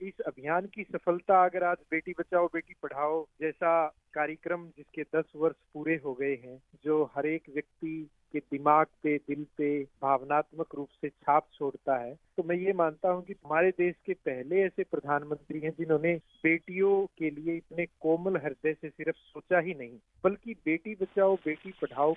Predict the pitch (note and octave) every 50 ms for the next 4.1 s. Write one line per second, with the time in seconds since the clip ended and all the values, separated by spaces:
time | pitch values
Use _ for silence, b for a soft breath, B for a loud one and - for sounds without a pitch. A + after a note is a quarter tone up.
0 | - - E3+ D3+ C#3+ C3+ B2 - - D3 D3+ C#3+ - _ B2+ A2+ - - _ C#3
1 | D#3+ E3+ E3 - - G3+ G#3 G3+ - - E3+ E3 D#3+ - _ - D#3 D#3+ E3+ G3+
2 | G#3+ G3+ G3 E3+ - D#3 D#3+ D3 C3+ C#3 C3+ B2+ B2+ - _ E3 D3 _ _ _
3 | - F3 F#3 F#3 E3+ - - A#3 - - - F3 F3+ E3+ E3 F3 E3 D#3+ D3+ E3
4 | E3 E3+